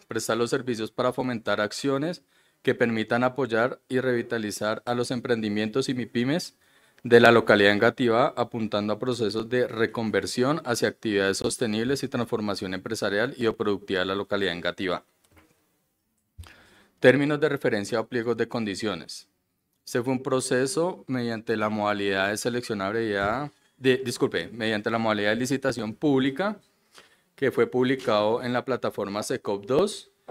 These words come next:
eh, con el número del proceso F D L E L P quinientos treinta y tres de dos mil veintitrés, el cual está abierto a todo el público y está en el link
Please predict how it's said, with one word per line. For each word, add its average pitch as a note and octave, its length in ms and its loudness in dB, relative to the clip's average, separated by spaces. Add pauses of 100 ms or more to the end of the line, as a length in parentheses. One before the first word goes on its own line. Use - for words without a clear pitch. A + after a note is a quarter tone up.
(420)
eh, G#2 680 2
con A2+ 340 -6
el A2 120 -2
número A2 220 -2
del A#2 120 -2
proceso A#2+ 580 -2
F B2+ 320 0
D C#3 340 0
L A#2+ 240 -2
E B2+ 300 2
L A#2 240 0
P C3 240 0
quinientos A2+ 420 -6
treinta B2 300 -4
y A#2 60 -2
tres G2+ 200 -2
de G2+ 120 -4
dos A2+ 160 -4
mil G2+ 140 -6
veintitrés, C#3+ 800 0 (520)
el C3+ 140 -2
cual B2 380 4
está A#2+ 260 0
abierto A#2 400 2
a A#2 100 0
todo A#2+ 120 6
el A#2 100 4
público E3 640 2
y G2+ 540 2
está G2+ 340 4
en G2+ 100 2
el G#2+ 160 2
link A#2 380 0